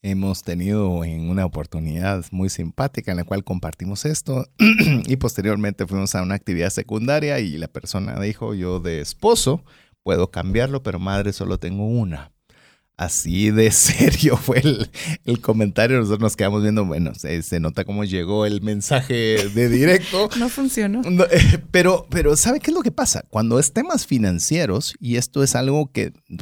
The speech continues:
Speaker 1: ¿por, por qué tiene que ver el Dios, pareja, prójimo? Es,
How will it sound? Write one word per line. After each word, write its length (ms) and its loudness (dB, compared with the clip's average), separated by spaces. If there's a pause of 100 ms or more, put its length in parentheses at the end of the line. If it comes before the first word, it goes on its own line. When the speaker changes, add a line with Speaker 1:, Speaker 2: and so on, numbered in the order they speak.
(100)
Speaker 1:
¿por, 160 -6
por 240 -10
qué 120 -2
tiene 260 2
que 100 0
ver 160 4
el 220 -2
Dios, 500 2 (320)
pareja, 500 0
prójimo? 540 0 (460)
Es, 340 0